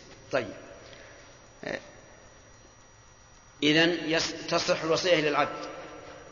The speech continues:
ويقبل بإذن سيده، ويشترط في سيده أن يكون ممن تصح الوصية إليه. يشترط في السيد أن تكون من، أن يكون ممن تصح الوصية إليه.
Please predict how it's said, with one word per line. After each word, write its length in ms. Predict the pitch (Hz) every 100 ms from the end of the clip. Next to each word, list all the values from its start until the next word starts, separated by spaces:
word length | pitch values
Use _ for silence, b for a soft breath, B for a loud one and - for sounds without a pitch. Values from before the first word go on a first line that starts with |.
| - - - -
ويقبل 400 | 127 151 170 165
بإذن 280 | 160 165 151
سيده، 420 | 139 156 180 185
ويشترط 640 | 160 151 151 - 190 190 170
في 220 | 156 156
سيده 580 | - 147 135 156 165 -
أن 100 | 139
يكون 300 | 139 175 165
ممن 380 | 156 165 151 151
تصح 260 | 143 - 139
الوصية 500 | 139 131 160 135 117
إليه. 160 | 110 - - - - - - - - - - - - - - - - - - - - - - - - - - -
يشترط 400 | - - 151 143
في 80 | 123
السيد 680 | - - 160 143 170 170 - - - - - -
أن 120 | 135
تكون 460 | 127 135 165 165 165
من، 340 | 156 160 147
أن 120 | 147 143
يكون 340 | - 165 151
ممن 380 | 143 160 147 143
تصح 280 | 127 190 139
الوصية 440 | 139 123 156 139 117
إليه. 320 | 104 92